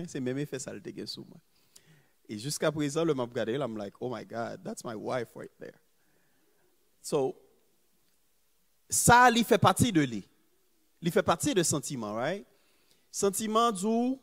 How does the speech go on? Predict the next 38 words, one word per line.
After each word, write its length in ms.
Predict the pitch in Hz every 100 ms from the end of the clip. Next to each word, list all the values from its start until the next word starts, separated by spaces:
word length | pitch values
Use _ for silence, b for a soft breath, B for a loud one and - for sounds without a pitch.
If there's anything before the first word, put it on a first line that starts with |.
| _ _ _ _
l'on, 560 | - 147 175 175 165 - - 131
on 160 | 175 160
belle 280 | 151 156
bagaille 340 | 143 139 156 151
pour 260 | 151 135
un, 160 | 135 123 117 147
c'est 120 | 427
comme 100 | 523
ça, 140 | 440
mon 120 | 247
Dieu, 120 | 220 202
créé 320 | 220 202 180
nous, 120 | 220
moun 300 | 175 226 311 262
remen 220 | 247 202
belle 240 | 127 123 117
bagaille. 480 | 113 110 190 98 _ _ _ _ _ _ _ _ _ _ _ _ _ b b
Depuis, 200 | 220 262
ouais, 160 | 226 190
c'est 120 | 180
belle 240 | 143 156
bagaille, 300 | 151 147 175
la 80 | 151
partie, 320 | 160 156 202
wow. 320 | 190 214 - - _ _ _ _ _ _ -
Mais 180 | 127 107
oui, 280 | 104 92 -
bon 140 | 147 185
Dieu, 120 | 226
ben, 200 | 190 196
tel 280 | 233 240 185
nan 120 | 170
ou, 240 | 196 247
faut 160 | - 180
qu'on 140 | 220
remen 260 | 208 190 180
belle 180 | 175 165
bagaille. 460 | 160 208 233 -